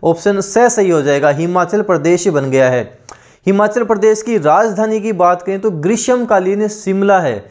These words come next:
ग्रीष्मकालीन राजधानी शिमला है। शीतकालीन राजधानी धर्मशाला है,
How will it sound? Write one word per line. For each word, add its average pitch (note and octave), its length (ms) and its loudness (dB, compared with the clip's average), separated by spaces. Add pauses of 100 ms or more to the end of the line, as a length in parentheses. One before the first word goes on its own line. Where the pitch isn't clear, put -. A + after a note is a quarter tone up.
(240)
ग्रीष्मकालीन G#3 680 0
राजधानी F#3 480 0
शिमला F3+ 560 2
है। D3+ 380 -4 (440)
शीतकालीन A#3 800 0
राजधानी F#3+ 560 0
धर्मशाला C#3+ 680 0
है, B2 300 -6